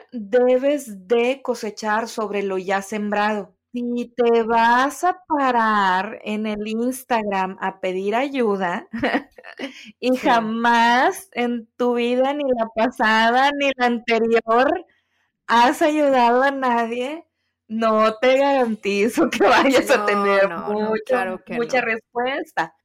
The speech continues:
Speaker 1: Entonces, si jamás en tu vida, ni en la pasada, ni en la anterior,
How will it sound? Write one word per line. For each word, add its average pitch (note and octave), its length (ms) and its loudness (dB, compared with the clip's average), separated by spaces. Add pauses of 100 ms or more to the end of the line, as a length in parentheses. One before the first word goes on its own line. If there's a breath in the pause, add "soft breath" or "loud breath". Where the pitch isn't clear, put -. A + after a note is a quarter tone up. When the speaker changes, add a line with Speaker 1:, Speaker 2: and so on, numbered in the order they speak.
Speaker 1:
Entonces, A#3 520 2 (480 soft breath)
si D4 220 -2
jamás C#4+ 460 0
en F#4+ 120 -6
tu F#4 80 0
vida, D4 220 0
ni A#3+ 120 -2
en A3 100 -2
la G#3+ 140 -2
pasada, A3+ 460 2
ni A3+ 180 -2
en G#3 160 0
la G3 100 0
anterior, G3 600 0